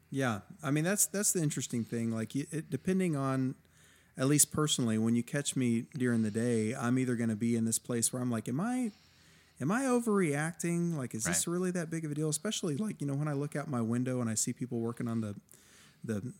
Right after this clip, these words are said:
Speaker 1: fountain and, you know, I see, uh, groups of people still walking around in downtown. But then, you know, like, yesterday I went to a meeting and a guy was trying to give me an elbow bump, and I ran from him like he had a taser.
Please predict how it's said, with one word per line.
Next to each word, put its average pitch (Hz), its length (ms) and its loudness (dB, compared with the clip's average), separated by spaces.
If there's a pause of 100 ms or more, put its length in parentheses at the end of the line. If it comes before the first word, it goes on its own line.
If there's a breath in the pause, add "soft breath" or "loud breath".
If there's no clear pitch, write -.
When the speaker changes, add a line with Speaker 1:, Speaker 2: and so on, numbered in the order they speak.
(260)
Speaker 1:
fountain 120 720 0
and, 101 640 -2
you 113 100 -2
know, 107 320 -2
I 113 40 -4
see, 117 200 -2 (340)
uh, 107 140 -4 (100)
groups - 280 -2
of 120 80 -8
people 113 220 -2
still 117 200 -2
walking 113 300 -2
around 110 180 -2
in 107 100 -2
downtown. 110 600 -2 (540 loud breath)
But 117 120 2
then, 127 300 6 (300)
you 123 120 2
know, 117 140 4
like, 117 220 0
yesterday 127 380 2
I 110 40 2
went 117 200 0
to 120 140 2
a 107 40 2
meeting 113 480 2
and 117 100 0
a 110 60 0
guy 113 500 0 (300)
was 117 160 -2
trying 123 220 0
to 120 60 2
give 117 140 2
me 113 120 4
an 107 80 2
elbow 123 300 2
bump, 107 300 -2
and 120 140 -2
I 110 60 0
ran 113 320 0
from 123 200 -2
him 110 160 -2
like 110 160 -4
he 117 100 -4
had 110 120 -2
a 110 60 -4
taser. 120 440 -2